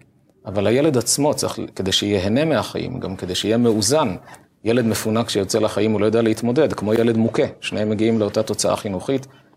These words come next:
אין להם כלים ל-, להתמודדות. אז אם נסכם את דברי הרב הירש, לפני שמסכימים לילד או נותנים, מעניקים, צריכים לחשוב לעצמנו, האם הנתינה הזו אמורה להזיק לגוף? אז התשובה תהיה סירוב.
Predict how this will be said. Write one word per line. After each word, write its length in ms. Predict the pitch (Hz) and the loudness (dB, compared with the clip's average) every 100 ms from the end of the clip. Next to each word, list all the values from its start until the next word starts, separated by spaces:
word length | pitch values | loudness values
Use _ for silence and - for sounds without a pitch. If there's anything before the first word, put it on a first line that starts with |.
| - | -2
אין 120 | 127 | 2
להם 240 | 127 113 | 2 0
כלים 420 | 107 104 110 110 110 - _ _ _ | 0 0 2 2 -2 -6 _ _ _
ל-, 200 | 104 101 - | -2 -2 0
להתמודדות. 640 | 98 92 98 87 82 87 - _ _ _ _ _ - | -2 -2 -4 -4 -4 -6 -12 _ _ _ _ _ -6
אז 140 | 110 | 0
אם 100 | 135 | 2
נסכם 400 | 131 - - 117 | 2 2 2 2
את 40 | |
דברי 260 | 101 98 107 | 0 2 2
הרב 240 | 107 107 | 2 2
הירש, 500 | 120 143 127 - - - _ _ | 2 2 0 -2 -6 -10 _ _
לפני 300 | 98 - 135 | -10 -2 0
שמסכימים 560 | 143 123 - 113 113 113 | 2 0 0 0 2 2
לילד 380 | 104 104 98 90 | 2 2 0 -2
או 60 | |
נותנים, 380 | 95 104 127 117 | -4 -2 2 2
מעניקים, 460 | 104 107 113 156 135 | 2 0 -2 -2 -2
צריכים 240 | - 135 | -2 -2
לחשוב 280 | - 113 104 | -2 -2 0
לעצמנו, 520 | 98 - 107 95 85 - _ _ _ _ | 0 0 -4 -4 -6 -12 _ _ _ _
האם 280 | 107 127 131 | 0 2 4
הנתינה 440 | 113 104 110 113 | 2 2 2 2
הזו 220 | 101 92 | 2 0
אמורה 260 | 90 95 113 | -2 0 2
להזיק 500 | 117 104 92 113 - | 4 2 2 0 0
לגוף? 520 | 104 101 147 156 - - | -2 2 2 2 -8 -10
אז 100 | 98 | -8
התשובה 320 | 92 98 107 | -6 -2 -2
תהיה 380 | 113 101 110 113 - | 0 0 2 2 0
סירוב. 480 | - 104 101 101 | -2 0 0 0